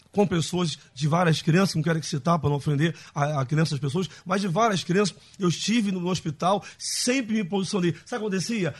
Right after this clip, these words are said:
Quando tinha um problema, várias crenças, "O senhor é pastor? Ora por mim." Porque eu me posicionava, não negava a minha fé,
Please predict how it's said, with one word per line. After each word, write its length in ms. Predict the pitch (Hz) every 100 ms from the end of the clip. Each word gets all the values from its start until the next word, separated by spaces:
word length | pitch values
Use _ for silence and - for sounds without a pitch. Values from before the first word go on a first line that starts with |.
| -
Quando 240 | 190 208
tinha 120 | 170 202
um 40 |
problema, 480 | 190 180 220 160 135 - -
várias 400 | 127 254 277 190
crenças, 440 | 202 190 151 139 - - -
"O 200 | 170 175
senhor 200 | 196 147
é 40 |
pastor? 540 | 156 147 - 196 156 -
Ora 220 | 170 180
por 220 | 175 143
mim." 240 | 135 139 123 - -
Porque 220 | 170 156
eu 40 | 180
me 100 | 180
posicionava, 800 | 170 156 - 185 151 151 127 131 - -
não 400 | 151 170 226 311
negava 500 | 254 196 156 208 190
a 40 | 190
minha 220 | 208 196
fé, 360 | - 151 135